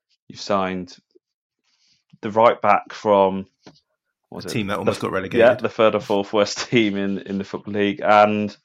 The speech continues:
Speaker 1: uh, a nomadic striker who's been plying his trade in the Scottish second tier. So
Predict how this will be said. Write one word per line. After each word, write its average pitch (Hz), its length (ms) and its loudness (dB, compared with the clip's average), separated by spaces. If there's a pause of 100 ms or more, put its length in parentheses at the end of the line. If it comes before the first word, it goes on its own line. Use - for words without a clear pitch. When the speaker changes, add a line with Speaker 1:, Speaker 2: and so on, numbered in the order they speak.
(760)
Speaker 1:
uh, 113 420 6 (280)
a 135 80 2
nomadic 127 1000 2 (540)
striker 135 460 -2
who's 131 140 -4
been 131 200 -6
plying 131 300 -10
his 127 120 -12
trade 131 260 -10
in 127 100 -8
the 120 60 -12
Scottish - 460 -10
second 135 340 -8
tier. 147 160 0
So - 160 -2